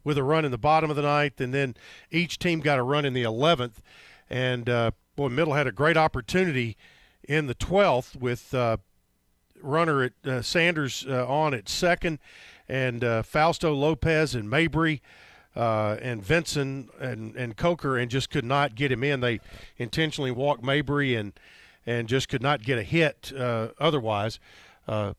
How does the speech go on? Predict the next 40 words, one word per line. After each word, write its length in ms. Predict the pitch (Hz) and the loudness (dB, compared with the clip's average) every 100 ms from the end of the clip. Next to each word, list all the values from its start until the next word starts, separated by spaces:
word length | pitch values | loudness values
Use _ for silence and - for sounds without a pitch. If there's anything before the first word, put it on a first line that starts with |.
| _ | _
but 200 | 131 - | -10 -4
just, 320 | 151 151 - | -2 -2 -2
uh, 200 | 131 107 - _ _ _ _ _ _ | 0 -2 -6 _ _ _ _ _ _
it, 80 | 135 | 0
it 220 | 147 156 | 2 2
was, 280 | 175 131 117 | 2 0 0
uh, 240 | 135 123 | 2 2
had, 200 | 113 151 | 0 0
had 160 | 135 156 | 2 0
a 60 | |
play 260 | - - 190 | 0 0 2
at 100 | 196 | 2
the 80 | 160 | -2
plate 420 | - 185 180 180 | -2 2 2 2
at 120 | 143 | -4
the 80 | 117 | -4
bottom 360 | 104 147 165 160 | 2 2 4 2
of 60 | |
the 80 | 147 | 0
ninth 460 | 143 147 151 151 - - - - - _ - | 2 2 2 -2 -14 -20 -20 -20 -20 _ -2
that, 400 | 139 135 - - | 0 0 0 0
uh, 540 | 139 127 120 113 113 - _ - - - - _ _ _ - | 4 4 2 0 -2 -10 _ -20 -20 -20 -20 _ _ _ -20
it 160 | 120 | -12
seems 280 | - 170 165 | -2 -2 2
like 220 | 160 143 | 0 2
everybody 560 | 160 151 143 151 151 147 | 0 0 2 4 4 2
in 60 | |
the 80 | 139 | 0
ballpark 540 | 117 151 151 160 151 139 | 2 2 2 0 0 -2
except 340 | - 160 - | -2 -2 0
one 220 | 147 156 | 0 0
guy 360 | 139 165 139 113 - - - - _ | 4 4 4 0 -8 -20 -20 -20 _
thought, 340 | 156 143 143 - | 2 4 2 -2
uh, 240 | 147 135 127 | 2 4 4
the 120 | 120 | 2
runner 280 | 123 151 139 | 2 2 2
was 180 | 120 113 | 0 0
safe 340 | 165 156 143 | 2 2 0
at 80 | 127 | -2
home. 440 | 160 170 143 113 | 2 2 2 -2